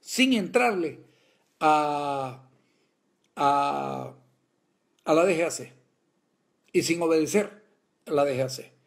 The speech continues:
y sin regularse en la D G A C? Que nos diga el ministro, claro,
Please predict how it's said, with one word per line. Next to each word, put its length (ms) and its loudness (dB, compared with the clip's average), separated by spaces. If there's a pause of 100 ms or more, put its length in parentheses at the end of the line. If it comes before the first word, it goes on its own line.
(680)
y 80 4
sin 220 2
regularse 680 2
en 60 -8
la 100 -8
D 100 -6
G 120 -6
A 40 -10
C? 200 -16 (760)
Que 100 -10
nos 140 -8
diga 160 0
el 60 -4
ministro, 360 -6
claro, 360 -4